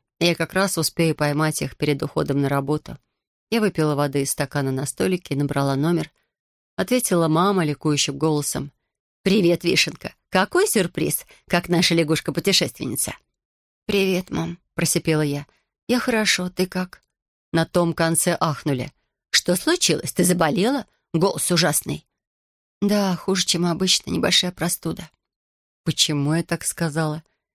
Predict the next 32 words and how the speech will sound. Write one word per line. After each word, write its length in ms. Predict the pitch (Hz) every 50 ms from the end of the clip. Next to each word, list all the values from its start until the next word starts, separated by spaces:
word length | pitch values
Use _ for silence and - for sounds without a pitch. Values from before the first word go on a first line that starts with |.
| _ _ _ _
Я 100 | - 196
ведь 160 | 196 196 185
собиралась 520 | - 208 190 185 196 196 190 180 170 165 -
поведать 420 | - 175 175 175 180 160 156 156
всю 160 | - - -
правду 380 | 156 - - 180 170 147 147 151
о 40 | 147
произошедшем 680 | - - 160 151 147 160 156 - 175 156 - - 139
в 40 | 131
табачной 480 | - 156 156 143 156 147 - - - 151
лавке. 440 | 147 156 170 175 - - - 147 - _ _ _ _ _ _ _ _
Так 140 | - 170 -
почему 340 | - 180 - 190 185 180 165
солгала? 640 | - - 160 147 151 151 156 151 143 143 151 156 _ _ _ _ _ _ _ _ _
Впрочем, 360 | - 190 190 180 - 165 165
я 180 | 160 151 151 143
уже 160 | 135 135 143
знала 320 | 131 147 165 165 170 170
ответ. 400 | 160 - - - 156 147 - _ _ _ _ _ _ _ _ _ _
Они 400 | - 196 208 214 220 220 220 220
мне 240 | 208 208 202 202 196
всё 180 | 185 - - 180
равно 240 | 180 185 180 185 185
не 140 | 180 175
поверят. 500 | 170 - 175 175 180 190 - - - _ _ _ _ - - - _
И 80 | -
такую 360 | 185 - 202 185 - 208 208 196
историю 380 | - - - 214 208 190 185
не 100 | 175 175
расскажешь 540 | 160 160 156 - - - 175 165 147 131 -
по 80 | - -
телефону. 600 | - 151 143 143 139 - 151 147 139 131 135